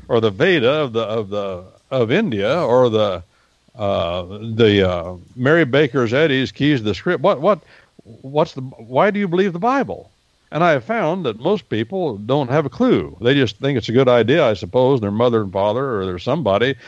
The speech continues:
Somehow they have that feeling, and I'm glad they have that feeling. And the testimony of personal feeling, not personal feeling, I shouldn't use that word. The testimony of the Spirit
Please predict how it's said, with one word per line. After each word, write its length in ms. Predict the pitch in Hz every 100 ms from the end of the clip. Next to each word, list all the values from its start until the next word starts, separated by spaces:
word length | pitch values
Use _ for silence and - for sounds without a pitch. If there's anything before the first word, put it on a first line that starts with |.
| -
Somehow 400 | - 208 214 208
they 120 | 196 170
have 140 | 180
that 180 | 165 147
feeling, 400 | - 120 90 107
and 120 | 151
I'm 120 | 165
glad 220 | 156 165
they 80 | 131
have 220 | 104 156
that 180 | 190 98
feeling. 400 | - 87 85 117
And 140 | 147 113
the 80 |
testimony 600 | 110 180 180 143 131 135
of 140 | 113 92
personal 380 | 151 113 107 90
feeling, 460 | 185 214 95 110 - -
not 200 | - 101
personal 320 | 131 104 98 82
feeling, 360 | 87 87 123
I 100 | 101
shouldn't 280 | 87 - 101
use 140 | 107 90
that 120 | 92
word. 100 | 107 - -
The 100 | 135
testimony 720 | - 190 190 - 147 147 143
of 80 | 120
the 80 | 101
Spirit 440 | - 226 220 92